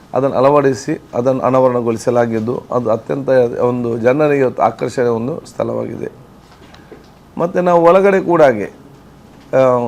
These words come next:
ಅಸೆಂಬ್ಲಿ ಒಳಗಡೆ ಬೆಂಗಳೂರಿನಲ್ಲಿರುವಂಥ ಚೇರಿಗೆ ವಿಶೇಷವಾದ ಒಂದು ಅದಕ್ಕೊಂದು, ಆ,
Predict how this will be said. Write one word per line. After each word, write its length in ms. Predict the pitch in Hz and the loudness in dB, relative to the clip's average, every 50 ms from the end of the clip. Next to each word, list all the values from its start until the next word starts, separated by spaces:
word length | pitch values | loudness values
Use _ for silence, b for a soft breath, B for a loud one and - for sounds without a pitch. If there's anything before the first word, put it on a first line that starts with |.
| - - | -4 -2
ಅಸೆಂಬ್ಲಿ 380 | - 143 143 - 190 175 170 156 | -4 -2 -2 -2 -2 -2 0 0
ಒಳಗಡೆ 800 | 143 139 147 160 165 165 143 107 90 85 - - - - - - - - - - - - - - - - 104 104 | 0 2 2 2 2 2 0 0 -2 -2 -8 -12 -16 -20 -20 -20 -20 -20 -20 -20 -20 -20 -20 -18 -16 -12 -8 -2
ಬೆಂಗಳೂರಿನಲ್ಲಿರುವಂಥ 800 | 107 131 156 180 185 190 190 175 170 160 160 160 156 156 151 143 | -2 0 0 2 4 4 4 4 2 0 0 2 0 0 0 -2
ಚೇರಿಗೆ 760 | 147 135 - - 160 160 160 156 139 113 110 98 98 117 123 - - - | -6 -8 -4 0 2 2 4 2 2 0 -2 -2 -2 -4 -6 -10 -10 -10
ವಿಶೇಷವಾದ 480 | - 123 - 180 180 156 135 156 147 147 | -10 -6 -2 -2 -2 0 0 0 0 0
ಒಂದು 220 | 143 143 139 139 | 0 0 0 -2
ಅದಕ್ಕೊಂದು, 840 | 143 147 143 - 127 123 139 - - 135 131 127 123 131 131 131 | -2 -2 -2 -2 -2 -2 -2 -4 -2 -4 -2 -2 -4 -4 -4 -4
ಆ, 20 | 123 | -6